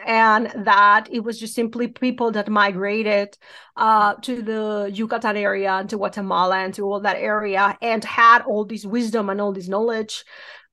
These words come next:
uh, to be a very successful civilization. So, uh, I think that that's also one of my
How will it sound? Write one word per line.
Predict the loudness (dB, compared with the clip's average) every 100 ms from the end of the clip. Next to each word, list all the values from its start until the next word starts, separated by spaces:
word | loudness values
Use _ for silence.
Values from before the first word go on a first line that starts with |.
| 0
uh, | 6 8 8 6 2 _ _ _ 0
to | 2
be | 2 0 0 -2
a | 0 0
very | 0 -2 -4
successful | -6 -8 -8 -6 -8
civilization. | -8 -10 -8 -8 -8 -8 -10 -12 -16 -20 _
So, | -8 -2 0 2 -2 -4 _ -20
uh, | -20 _ _ _ _ _ _ _ _ _ _ _ _ _ -18 -6 0
I | 2
think | 4 2
that | 2
that's | 0
also | 0 0
one | -2
of | 0
my | 0 -2